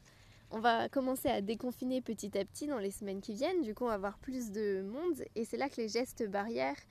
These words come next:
les gestes de protection personnelle et des autres prennent encore plus d'importance.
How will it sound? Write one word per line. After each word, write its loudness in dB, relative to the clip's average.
les 2
gestes -2
de 0
protection 0
personnelle -2
et 0
des -2
autres -2
prennent -2
encore 0
plus -2
d'importance. -4